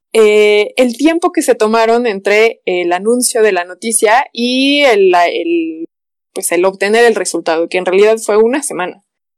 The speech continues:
Eh, si nosotros ha-, hacemos una revisión de otros, eh, anuncios que se hacen, pues toman semanas, toman meses. En esto que mencionábamos, por ejemplo, en el trabajo, eh, de, de, de que nos presenta Patty, de cómo funciona un poco el quehacer científico, ¿no?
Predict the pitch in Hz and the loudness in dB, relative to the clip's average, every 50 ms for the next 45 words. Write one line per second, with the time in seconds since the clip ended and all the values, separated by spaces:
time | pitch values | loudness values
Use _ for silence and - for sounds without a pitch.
0 | _ _ _ _ _ _ _ _ _ 240 226 214 214 214 214 220 226 220 - 254 | _ _ _ _ _ _ _ _ _ 2 4 4 6 6 6 6 4 4 0 0
1 | 240 247 247 240 240 240 - 262 - - 285 269 302 262 240 214 226 226 208 220 | 0 0 0 0 0 -2 -2 -2 -4 -4 -4 0 0 0 0 0 0 -2 -2 -2
2 | - 277 254 277 262 285 254 254 247 240 220 220 220 214 220 - 233 233 233 233 | -4 -4 -4 -4 -4 -2 -2 -2 0 0 0 0 -2 -4 -4 -4 -4 -4 -4 -6
3 | 226 226 220 208 190 208 220 220 - 226 226 226 226 - - - - - 202 190 | -8 -6 -4 -2 0 0 0 0 0 0 0 0 0 -4 -10 -14 -16 -16 -16 -16
4 | 180 185 185 185 208 226 262 294 285 269 - 254 254 - - 285 277 - 294 285 | -14 -10 -8 -8 -6 -4 -4 -4 -2 -2 -2 -2 -2 -4 -6 -8 -4 0 0 0
5 | 269 233 240 277 277 508 - - - 285 302 311 311 302 302 302 311 294 - - | 0 0 -4 -2 0 -2 -2 -2 -4 -4 -2 -2 -4 -4 -2 -2 -2 -2 -2 -2
6 | 220 220 233 254 269 269 254 233 214 466 - - 240 220 226 233 226 226 220 226 | -2 0 0 0 2 2 0 0 0 -2 -4 -4 -2 -2 0 0 2 2 2 2
7 | 226 - 202 190 196 214 - - _ _ _ _ _ _ _ _ _ _ - - | 2 2 0 -2 -2 -2 -6 -10 _ _ _ _ _ _ _ _ _ _ -4 -2
8 | 240 247 254 254 - 269 233 254 226 214 214 220 - 220 226 226 220 226 233 - | 0 0 0 0 0 0 2 2 2 0 0 0 0 0 0 2 0 0 -2 -2
9 | 226 214 220 208 220 233 214 208 202 180 - 202 190 196 214 - - 208 202 202 | -4 -2 -2 -2 -2 -2 -2 -2 -2 -2 -2 0 0 0 0 0 0 0 0 2
10 | 202 190 - - 185 175 165 165 160 165 165 170 165 - _ _ _ _ _ _ | 0 -2 -4 -4 -4 -2 -2 -2 -4 -6 -10 -14 -18 -20 _ _ _ _ _ _
11 | _ _ _ _ _ _ _ _ _ _ _ _ _ - - 196 196 190 185 185 | _ _ _ _ _ _ _ _ _ _ _ _ _ -4 0 2 4 4 4 4
12 | 180 - 180 202 196 185 190 _ - 180 190 - 196 196 190 - - 208 - 240 | 2 2 2 2 2 2 0 _ -6 -4 -2 -2 -2 -2 -2 -2 -2 0 0 2
13 | 214 214 226 214 - 214 220 220 240 240 226 196 190 - 214 220 196 - - 202 | 2 2 0 0 2 0 -2 0 2 2 2 2 2 -2 -4 -6 -6 -8 -8 -10
14 | 196 - 208 202 202 202 202 196 196 190 - 190 190 185 175 170 160 165 - 185 | -8 -6 -6 -6 -6 -6 -2 -2 -4 -2 0 0 0 0 0 -2 -4 -4 -4 -4
15 | 180 - - 180 175 - 170 - - - - - - 254 403 381 | -4 -4 -6 -8 -6 -8 -8 -8 -8 -10 -10 -6 -2 -2 -2 -2